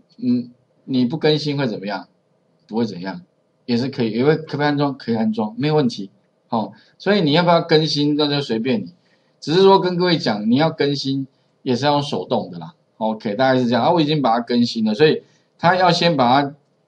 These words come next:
解除安装，再重新安装，啊，可能会一点时间，大概说明一下，因为刚刚同学问到啊。好，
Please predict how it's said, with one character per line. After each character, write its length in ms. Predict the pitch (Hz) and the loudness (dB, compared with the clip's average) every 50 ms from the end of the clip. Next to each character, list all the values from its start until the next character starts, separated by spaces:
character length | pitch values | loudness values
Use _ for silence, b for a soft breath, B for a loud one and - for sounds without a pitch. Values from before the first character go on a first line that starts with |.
| _ _ _ | _ _ _
解 220 | - - 131 123 113 | -2 2 2 2 2
除 160 | - 120 120 | 0 -2 0
安 240 | 131 131 135 135 123 | 0 2 2 0 0
装， 340 | 127 123 123 123 120 120 - _ - _ _ _ _ | 2 2 2 2 0 -2 -6 _ -20 _ _ _ _
再 200 | - 160 143 123 | -2 0 0 0
重 200 | - 117 107 107 | 0 0 -2 -2
新 180 | 110 110 113 | -2 -2 -2
安 160 | 110 107 107 104 | -2 0 -2 -2
装， 140 | 107 110 | 0 0
啊， 100 | 117 151 | 0 0
可 120 | 151 - 107 | 0 -2 -2
能 100 | 110 120 | -2 0
会 120 | 135 131 | 0 0
一 40 | 123 | 0
点 140 | 117 - - | -2 -4 -6
时 180 | - - 104 | -10 -14 -14
间， 260 | 98 - 110 104 101 107 | -10 -6 -6 -6 -6 -4
大 100 | 131 135 | -2 -2
概 80 | 135 127 | -2 -2
说 220 | - - 131 123 | -4 -4 -2 -2
明 160 | 117 98 90 | -2 -2 -4
一 40 | 95 | -6
下， 140 | 104 107 110 | -6 -4 -2
因 80 | 123 | -2
为 60 | 127 120 | -2 0
刚 100 | 127 127 | 0 -2
刚 80 | 127 | -2
同 180 | 120 113 110 104 | -2 -4 -6 -6
学 80 | 98 | -6
问 240 | 98 107 117 107 104 | -6 -6 -6 -6 -6
到 120 | - 101 95 | -8 -8 -8
啊。 120 | 92 - - - - _ _ _ _ _ _ _ _ _ _ _ _ _ _ _ _ _ _ _ - | -8 -8 -10 -10 -12 _ _ _ _ _ _ _ _ _ _ _ _ _ _ _ _ _ _ _ -14
好， 260 | - - 113 107 - | -8 -8 -8 -8 -10